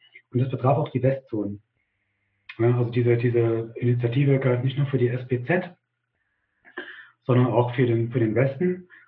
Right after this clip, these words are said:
Und dort wurde auch nur lokaler, es durften sich lokale, äh, Sportvereinigungen gründen, aber eben nur tatsächlich auf eng begrenzten Raum.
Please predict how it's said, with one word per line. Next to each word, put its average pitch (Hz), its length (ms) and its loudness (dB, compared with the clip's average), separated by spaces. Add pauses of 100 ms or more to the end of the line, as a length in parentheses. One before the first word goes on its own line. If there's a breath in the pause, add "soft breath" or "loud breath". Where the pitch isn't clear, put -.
(140 loud breath)
Und 131 400 2
dort 131 180 0
wurde 131 240 2
auch 135 220 2
nur 143 460 4
lokaler, 135 540 4 (200)
es 120 180 -10
durften 139 320 0
sich 135 160 -4
lokale, 127 800 2 (520 soft breath)
äh, 113 180 0
Sportvereinigungen 123 1600 -2
gründen, 180 760 2
aber 135 220 -2
eben 139 280 2
nur 139 340 2
tatsächlich 131 480 -2
auf - 160 -14
eng 131 160 4
begrenzten 123 440 0
Raum. 110 380 -2